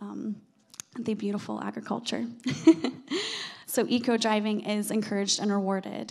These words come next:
and the E-Gazelles was quite a promotion for this rally that we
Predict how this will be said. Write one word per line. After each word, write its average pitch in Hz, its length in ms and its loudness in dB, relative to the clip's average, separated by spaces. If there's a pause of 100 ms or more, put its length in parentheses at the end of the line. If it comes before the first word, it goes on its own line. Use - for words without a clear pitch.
and 202 380 -2
the 208 200 -6
E-Gazelles 208 540 -4
was 208 200 -2
quite 196 440 0
a 185 80 -6
promotion 196 640 -2
for 101 160 -6
this - 240 -2
rally 202 380 -2
that - 280 -8
we 208 220 -4